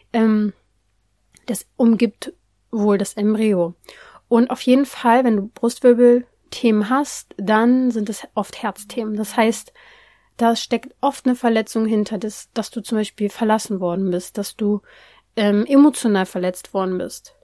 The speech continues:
dass du nicht gesehen wirst vielleicht. Und wenn wir unser Herz verschließen, also das passiert dann oft bei Menschen, die eben so, solche Verletzungen, äh, mit sich tragen, dann machen sie ihr Herz zu und somit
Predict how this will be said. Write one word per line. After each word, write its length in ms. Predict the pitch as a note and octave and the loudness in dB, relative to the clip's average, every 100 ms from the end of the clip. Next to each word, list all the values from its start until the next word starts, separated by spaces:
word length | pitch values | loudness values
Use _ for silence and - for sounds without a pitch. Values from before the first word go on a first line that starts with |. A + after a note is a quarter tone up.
| _ | _
dass 160 | A3 - | -8 -4
du 100 | A3 | 0
nicht 240 | G#3 - | 0 0
gesehen 680 | G#3 G3+ F#3+ A#3+ C#4+ A3 F3+ - | -2 0 2 4 4 2 -2 -2
wirst 560 | F#3 F3 - - - | 0 0 -4 -12 -14
vielleicht. 480 | - F#3+ B3 - - _ _ - - - _ _ _ _ _ _ _ _ - | -10 -8 -8 -14 -20 _ _ -20 -20 -20 _ _ _ _ _ _ _ _ 0
Und 480 | A#3+ A#3+ B3 - - | 2 4 2 -2 -8
wenn 300 | G#3+ A3+ C4 | 0 2 2
wir 80 | C#4+ | 2
unser 160 | C4+ | 0
Herz 260 | B3 B3 B3 | 2 0 -2
verschließen, 580 | - A3+ G#3+ G#3 A3+ D4 A#4 _ _ | -6 -6 -2 -2 0 0 -2 _ _
also 140 | A#3+ G3 | -6 -4
das 120 | G3 | -4
passiert 320 | - - G#3+ | -4 -4 0
dann 100 | B3 | 0
oft 520 | - D#4+ - - - _ | 0 -4 -6 -20 -20 _
bei 100 | A#3 | -2
Menschen, 360 | A3+ A3 A#3+ A#3+ | 0 2 0 0
die 120 | A#3 | -2
eben 320 | A3+ A3 G#3+ | -2 -2 -2
so, 220 | G#3 G3+ F#3 | -2 -2 0
solche 320 | F#3+ F#3+ - | -2 -2 -6
Verletzungen, 760 | - F#3 F#3 F#3 F#3+ F#3 F3+ - _ | -8 -4 -4 -4 -4 -4 -8 -14 _
äh, 220 | G#3 F3 E3 | -10 -10 -10
mit 180 | E3+ | -12
sich 180 | - A#3 | -8 -10
tragen, 420 | - - G3 G3+ | -10 -8 -4 -2
dann 120 | G3+ F#3+ | -2 -2
machen 180 | F#3+ | -6
sie 120 | G3+ G#3+ | -8 -8
ihr 100 | F#3 | -8
Herz 260 | F#3+ - | -12 -12
zu 300 | - - C4 - _ _ _ - _ - - - - _ | -12 -6 -8 -8 _ _ _ -20 _ -20 -20 -20 -20 _
und 180 | A3 G#3+ | -4 -4
somit 720 | - A3+ A#3+ B3 B3+ B3+ B3 | -2 0 4 6 4 0 -4